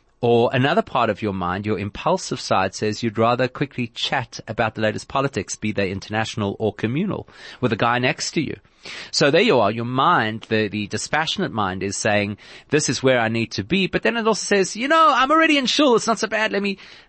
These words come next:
"Let me just have a little bit of a schmooze over here on the side," or, "Let me just catch up with a friend," 'cause it's really important, you know, to have social connections and I haven't seen this person for a long time. Or, "Maybe we can just hurry the service 'cause I'd like to sneak out and have a snack." So that's Egypt. Egypt is the,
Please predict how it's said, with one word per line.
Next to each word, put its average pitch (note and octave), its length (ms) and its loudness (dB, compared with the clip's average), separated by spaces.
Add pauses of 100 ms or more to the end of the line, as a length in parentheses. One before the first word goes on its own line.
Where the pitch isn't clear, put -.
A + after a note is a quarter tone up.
(140)
"Let C#4+ 100 -6
me - 60 -6
just - 180 -8
have F#3 100 0
a F3 60 0
little C#3 140 -2
bit B2+ 120 -2
of A#2+ 60 2
a A2+ 40 2
schmooze G#2+ 380 -2
over F#2 120 -4
here F#2+ 140 -2
on F#2 100 -2
the F2 60 -6
side," D#2+ 400 -2
or, F#2+ 80 -2
"Let E3+ 100 2
me A3+ 60 -2
just - 160 -2
catch - 240 -6
up C3+ 80 -2
with A#2+ 80 -6
a G#2+ 40 -4
friend," G#2+ 200 -2
'cause G#2 120 -6
it's A2+ 180 -4
really D3+ 260 4
important, C3 460 -2
you G#2 80 -6
know, G#2+ 100 -4
to A2 120 -4
have G#2+ 100 -2
social A#2+ 340 -4
connections A2 440 -6
and G2 60 -6
I G2 40 -8
haven't A2 200 -4
seen A2 160 -6
this G2 120 -10
person G2 240 -8
for G2 180 -6
a G2+ 60 -2
long G#2 220 -6
time. G#2+ 300 -2 (360)
Or, A#2 340 2 (220)
"Maybe B2+ 320 -2
we C#3 60 -2
can A2+ 140 -8
just - 260 -6
hurry A2+ 280 0
the G2 80 -8
service G#2 340 -2
'cause - 160 -10
I'd F#2 100 -10
like F#2 180 -2
to F#2+ 240 -4 (220)
sneak - 400 -4
out G2 160 -2
and F2+ 100 -8
have G2 140 -4
a - 40 -10
snack." - 420 -6 (320)
So B2 420 2 (320)
that's C#3+ 360 -2
Egypt. - 440 -6
Egypt C3+ 340 -2
is G2 160 -4
the, G2+ 140 -4